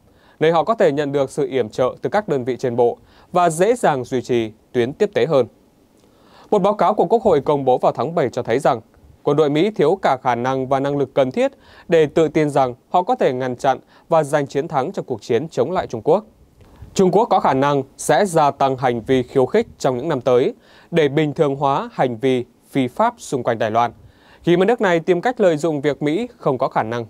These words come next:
ngăn chặn cuộc xung đột. Tuy nhiên, ngành công nghiệp của Trung Quốc phải phụ thuộc rất nhiều vào công nghệ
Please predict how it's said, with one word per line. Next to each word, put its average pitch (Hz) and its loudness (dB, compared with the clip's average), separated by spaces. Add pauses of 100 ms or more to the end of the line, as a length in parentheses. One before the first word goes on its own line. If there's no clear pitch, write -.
(140)
ngăn 113 -8
chặn 117 -6
cuộc 107 -10
xung 113 -8
đột. 110 0 (840)
Tuy 139 2
nhiên, 147 2 (340)
ngành 220 2
công 240 4
nghiệp 214 4
của 156 2
Trung 170 0
Quốc 247 2
phải 139 0
phụ 139 0
thuộc 135 -2
rất - -2
nhiều 131 4
vào 117 -2
công 127 -2
nghệ 127 -2